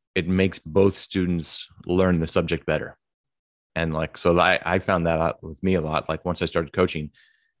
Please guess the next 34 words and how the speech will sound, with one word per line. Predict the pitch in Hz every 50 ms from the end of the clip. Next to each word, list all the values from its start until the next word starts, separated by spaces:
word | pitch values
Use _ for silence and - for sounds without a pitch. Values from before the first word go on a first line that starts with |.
| _ -
I | 78 80 85 85
started | - - - 87 85 80 78 78 76
getting | 80 87 82 90 85 82
a | 76
better | 71 - 85 82 85 82 78 -
understanding | 87 87 82 80 - - - 85 85 85 85 82 80 80 78 76 73 - _ _ _ _ _ _ _ _ _ _ _ _ _ _
of | - 104 95 85
a | 87
lot | 78 76 76 87 87
of | 82 82
things | - 92 90 85 -
in | 82 80
weightlifting | 78 87 101 85 90 82 - 87 85 82 78 - _ _ _ - - _ _ _ - -
just | - 92 90 - -
because, | - 180 - - 90 85 76 78
uh, | 90 85 82 76
just | - - 101 - -
through | 110 101 -
coaching, | - 95 98 - 90 85 - - _ _ _ _ _ _ _ _ _ _ _ -
um, | - 71 73 71 73
just | - - 95 -
through | - 107 95
coaching | - 95 95 - 101 95 90
different | 82 92 - 104 90 90
people | 98 90 92 87
with | 87 78
different | 90 85 95 87 80
body | - 73 80 87 87
types. | - 85 78 82 85 - - - - - -
You | - 80
know, | 80 82 82 78 - _ _ _ _ _ _ -
I | 82 82
got | 82 85 82
a | - 71